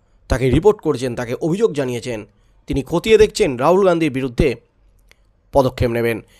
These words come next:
এবং তার সাথে সাথে রাহুল গান্ধীর বিরুদ্ধে এফআইআর দায়ের হয়েছে থানায়। সব মিলিয়ে কিন্তু দিল্লিতে ভরপুর নাটক,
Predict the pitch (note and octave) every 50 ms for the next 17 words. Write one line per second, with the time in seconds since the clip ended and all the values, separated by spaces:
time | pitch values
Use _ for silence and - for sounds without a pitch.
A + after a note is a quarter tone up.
0 | _ _ - E3 F3 A3 C4 B3+ - G3 F#3+ E3 B2+ - D#3 C3 D3+ E3 D#3+ F3+
1 | E3 F3 C#3+ A2 A#2 C3 D#3 F3+ F3+ F3 D#3+ D3 C#3 C3 A2 A#2+ B2 A#2+ A#2+ -
2 | E3 D3+ - - D3+ D#3+ - - - A3+ C4 C#4 C#4 C4+ B3 F3+ F3 C#3+ C3+ B2
3 | A#2 A#2+ A#2+ A#2 - E3+ F#3+ G3+ G3 _ _ _ _ _ - - - B2 A#2+ B2
4 | A#2 G#2+ - _ _ _ _ _ - - - - B3 G#3+ F3 D#3+ F3+ A3+ C#4+ C#4+
5 | A3+ G#3+ G#3+ F#3 D#3+ F3+ C#3+ A#2 - - _ - A3 A#3+ A#3+ A#3 A3+ A3+ F3 D3
6 | B2 A2 - - - E3+ G3 G3 F3+ F3+ C#3 - - F#3 A3+ C4 C4 C4+ C4+ B3+
7 | A3 F3 D3+ C3+ B2 A#2+ - C#3 C3 A#2+ -